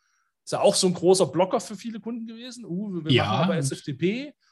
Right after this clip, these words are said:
Speaker 1: und jetzt eine Infrastruktur in Azure, dann bauen wir uns wieder einen S F T P-Server irgendwo hin", weil mit Storage-Accounts und andere Zugriffsmethoden,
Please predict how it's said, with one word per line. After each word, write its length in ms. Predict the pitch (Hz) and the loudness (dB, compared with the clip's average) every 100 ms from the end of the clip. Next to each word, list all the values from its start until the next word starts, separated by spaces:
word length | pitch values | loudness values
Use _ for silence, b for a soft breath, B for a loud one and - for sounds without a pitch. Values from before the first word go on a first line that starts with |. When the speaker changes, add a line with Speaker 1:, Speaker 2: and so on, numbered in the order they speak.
| _ _ _ | _ _ _
Speaker 1:
und 120 | 156 | -4
jetzt 220 | 156 160 165 | -2 0 0
eine 80 | |
Infrastruktur 640 | 214 214 233 214 220 - 226 | 0 0 -2 -2 -4 -4 -6
in 60 | 214 | -4
Azure, 760 | 214 220 226 233 233 233 226 202 | -8 -8 -8 -6 -6 -8 -10 -10
dann 200 | 170 156 | -8 0
bauen 180 | 165 196 | 2 4
wir 20 | |
uns 140 | 185 | 4
wieder 140 | 190 180 | 4 2
einen 60 | |
S 140 | 185 185 | 2 -4
F 120 | 180 | -4
T 100 | 156 | 0
P-Server 440 | 180 190 220 208 | 0 0 -2 -2
irgendwo 220 | 208 214 | -6 -8
hin", 160 | 214 233 | -10 -10
weil 200 | 165 151 | -4 -4
mit 180 | 151 143 | -2 -6
Storage-Accounts 800 | - 185 190 185 - 156 180 175 | -4 -4 -2 -4 -10 -10 -8 -8
und 120 | 175 | -10
andere 340 | - 175 165 156 | -14 -10 -8 -8
Zugriffsmethoden, 680 | - 185 180 170 170 165 | -10 -12 -12 -10 -6 -6